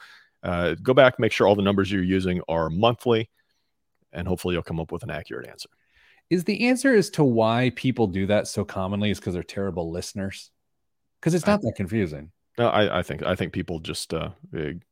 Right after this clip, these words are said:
Speaker 1: get thrown off and, and they see the big number and they wanna make sure they get credit for it.
Speaker 2: You know, I think also th-,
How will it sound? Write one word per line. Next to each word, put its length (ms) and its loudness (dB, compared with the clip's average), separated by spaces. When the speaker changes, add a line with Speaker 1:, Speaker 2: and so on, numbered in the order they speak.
Speaker 1:
get 240 -4
thrown 240 -4
off 260 -8
and, 260 -8
and 180 -6
they 60 -6
see 140 -4
the 80 -6
big 180 -6
number 220 -8
and 80 -6
they 60 -6
wanna 160 -8
make 140 -8
sure 140 -6
they 100 -8
get 120 -12
credit 220 -12
for 160 -12
it. 60 -18
Speaker 2:
You 100 0
know, 120 0
I 120 -2
think 240 -6
also 440 -2
th-, 220 -10